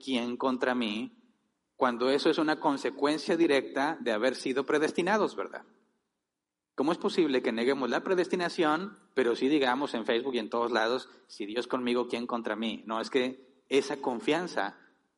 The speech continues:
de decir, "Si Dios está conmigo, ¿quién contra mí?", está basada en la predestinación.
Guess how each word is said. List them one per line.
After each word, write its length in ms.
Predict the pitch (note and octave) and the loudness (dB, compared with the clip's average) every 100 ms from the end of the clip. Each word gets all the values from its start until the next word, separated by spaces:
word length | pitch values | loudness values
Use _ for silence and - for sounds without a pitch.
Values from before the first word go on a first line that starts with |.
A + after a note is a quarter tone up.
| _ _ _ | _ _ _
de 140 | - B2 | -2 0
decir, 520 | A2+ - A#2+ G#2 - | 0 2 2 0 -4
"Si 100 | B2 | -2
Dios 220 | A#2+ D3 | 0 0
está 240 | D#3+ - D#3 | 0 -2 0
conmigo, 400 | D3 C#3 A#2 - | 0 2 2 2
¿quién 160 | D3 | 0
contra 260 | D#3+ E3+ D3+ | 0 0 0
mí?", 180 | C#3+ C#3+ | 0 0
está 300 | A#2 - C3 | -2 0 0
basada 680 | D#3 - D3+ A2 B2+ D3+ - | 0 0 2 2 0 -2 -8
en 160 | G2+ G#2 | -8 -6
la 180 | G#2 - | -6 -2
predestinación. 1040 | C#3 D3+ C#3+ B2 B2+ B2 - D3+ B2+ - | 0 0 -2 -4 -6 -6 -4 -4 -6 -8